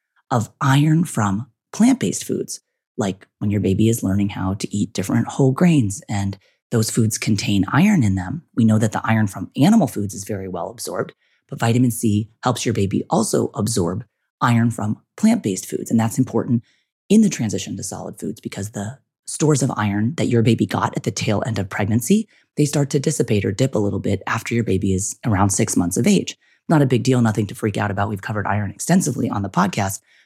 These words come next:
but you do start offering iron-containing foods. And from the plant-based foods, pairing those with vitamin C-rich fruits and vegetables helps your baby's body absorb more of that iron from the other foods.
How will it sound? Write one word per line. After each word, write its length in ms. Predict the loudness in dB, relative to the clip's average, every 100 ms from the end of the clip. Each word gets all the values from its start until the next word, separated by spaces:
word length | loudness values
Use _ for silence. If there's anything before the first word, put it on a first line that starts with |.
| 0
but 200 | 0 0 _ _ _
you 160 | 0 0
do 220 | 4 4
start 320 | 4 2 0 0
offering 340 | -2 0 0
iron-containing 640 | 2 2 2 0 2 2 2
foods. 340 | 2 2 -2 _
And 300 | -4 -2 -4 -8 -8
from 160 | -4 -2
the 80 |
plant-based 520 | 0 0 0 0 -2 0
foods, 260 | 0 -2 -8 _ _ _
pairing 380 | 2 4 6 4
those 360 | 4 2 2 0
with 280 | 0 0 -2 -6
vitamin 380 | -4 -2 -4
C-rich 520 | -2 2 4 4 -2 -4
fruits 260 | -4 -4 -4
and 100 | -4
vegetables 440 | -2 -2 -4 -6 -8 -4
helps 280 | -4 -2
your 120 | -4 0
baby's 360 | 0 2 0
body 360 | 0 -2 0 0
absorb 420 | -2 -2 -4 0
more 260 | 2 2 2
of 120 | 2
that 180 | 0 0
iron 320 | -4 -4 -8
from 300 | -4 -2 0
the 160 | -2
other 300 | -2 -6 -8 -4
foods. 380 | 0 0 -2 -14